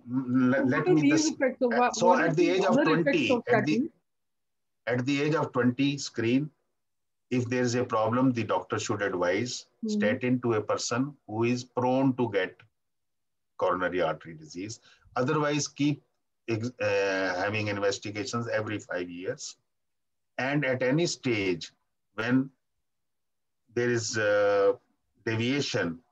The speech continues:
Speaker 1: or if the person is not following a healthy lifestyle, the doctor can advise him to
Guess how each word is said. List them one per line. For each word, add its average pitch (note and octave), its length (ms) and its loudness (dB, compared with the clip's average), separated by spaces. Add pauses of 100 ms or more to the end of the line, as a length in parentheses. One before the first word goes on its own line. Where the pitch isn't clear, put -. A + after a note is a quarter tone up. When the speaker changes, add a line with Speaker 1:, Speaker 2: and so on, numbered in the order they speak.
Speaker 1:
or G2+ 300 -2
if A2+ 180 -2
the A#2 140 -2
person B2 400 -2
is A2+ 120 -2
not B2 240 -2
following C#3 600 0
a B2 280 0 (540)
healthy A2 320 -2
lifestyle, F2 720 -2 (800)
the A2 100 -4
doctor G#2+ 400 -4
can G#2+ 160 -4
advise G2+ 460 -2
him F2+ 280 -8
to F2+ 320 -4